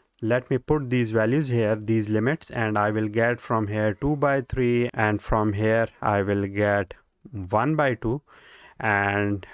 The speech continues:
ultimately solving it, this will be six, okay, and, uh, four minus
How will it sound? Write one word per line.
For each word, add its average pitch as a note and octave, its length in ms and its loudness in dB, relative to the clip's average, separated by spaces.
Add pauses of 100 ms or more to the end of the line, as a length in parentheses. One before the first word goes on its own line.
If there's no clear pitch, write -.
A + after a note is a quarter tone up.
ultimately A#2+ 640 0
solving B2 640 0
it, A2+ 260 0 (360)
this A2+ 380 -2
will G#2+ 280 2
be G#2+ 260 0
six, - 800 -4 (100)
okay, D#3 260 -10 (360)
and, G2+ 600 0
uh, G2+ 200 2
four C#3 720 0 (320)
minus G2+ 1000 0